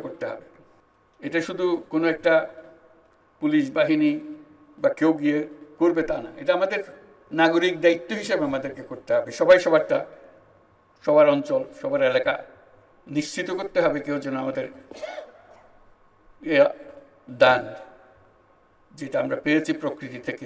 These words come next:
সেটাকে আমাদের, আমাদেরকে সেটা থেকে বঞ্চিত না করে আগামী প্রজন্ম যেন এটার থেকে বঞ্চিত না হয়। এখন যেভাবে অগ্রসর হচ্ছি,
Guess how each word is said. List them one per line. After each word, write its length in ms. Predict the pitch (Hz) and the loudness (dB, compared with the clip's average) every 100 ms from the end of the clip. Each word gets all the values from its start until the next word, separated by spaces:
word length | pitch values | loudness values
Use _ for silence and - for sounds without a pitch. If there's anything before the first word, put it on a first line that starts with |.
| 117 | -14
সেটাকে 300 | - 127 127 127 | -8 -8 -6 -6
আমাদের, 260 | 127 123 - 147 | -6 -10 -12 -8
আমাদেরকে 400 | 131 127 123 123 - - - - | -8 -8 -10 -12 -14 -18 -20 -10
সেটা 180 | 180 160 156 | -6 -6 -6
থেকে 120 | 151 156 | -8 -6
বঞ্চিত 320 | 196 196 170 147 | -6 -4 -6 -6
না 60 | 127 | -6
করে 140 | - 131 127 | -6 -4 -2
আগামী 300 | 135 143 147 - - - - _ _ _ _ _ _ _ - | -2 0 -4 -6 -20 -20 -20 _ _ _ _ _ _ _ -4
প্রজন্ম 340 | 143 160 160 165 175 | 2 4 4 4 2
যেন 120 | 180 156 - - - - - - - _ _ _ _ _ _ _ _ _ _ _ _ _ _ _ - | 2 0 0 -14 -20 -20 -20 -20 -20 _ _ _ _ _ _ _ _ _ _ _ _ _ _ _ -2
এটার 220 | 139 - | -2 -2
থেকে 160 | - 156 330 | -6 -6 -4
বঞ্চিত 320 | 330 - 277 254 | -4 -6 -10 -10
না 40 | - | -12
হয়। 140 | - - _ _ _ _ _ | -16 -20 _ _ _ _ _
এখন 200 | - 170 170 | -2 0 2
যেভাবে 260 | 165 - 190 190 | 8 8 10 8
অগ্রসর 340 | - - 453 440 | 6 -2 -2 -4
হচ্ছি, 220 | - | -6